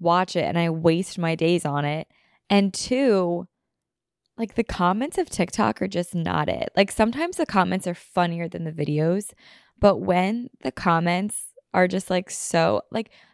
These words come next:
comments will rip people apart. And I'm just like, "Jeez, like, this is just, so it's crazy here." So I don't know. I'm just not the biggest fan of TikTok, to be honest.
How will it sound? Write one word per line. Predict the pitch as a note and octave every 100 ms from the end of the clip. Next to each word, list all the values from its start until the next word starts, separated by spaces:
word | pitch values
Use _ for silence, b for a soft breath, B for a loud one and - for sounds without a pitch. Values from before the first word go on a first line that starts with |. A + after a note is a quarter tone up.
| -
comments | - B3 E4 -
will | E4+
rip | G3+ F#3+ F#3
people | - G3 - E3
apart. | - E3+ D#3 - -
And | F#3
I'm | F#3+
just | -
like, | F#3+ - -
"Jeez, | - _ _ -
like, | - - C5+ _ _ _ _ _ _ _ _ _
this | D4+ -
is | - -
just, | - - _ _ _ -
so | G3 - _ _
it's | -
crazy | - - F#4 - -
here." | F#3 - - B B B
So | - - A#3+ A3+
I | G#3+ G#3
don't | F#3
know. | E3
I'm | - A3+
just | E4
not | B3+ G3
the | F3+
biggest | F#3 -
fan | F3+ F3+
of |
TikTok, | E3+ F#3 - F3 F3+ - -
to | -
be | G3
honest. | F3+ F3+ F#3+ -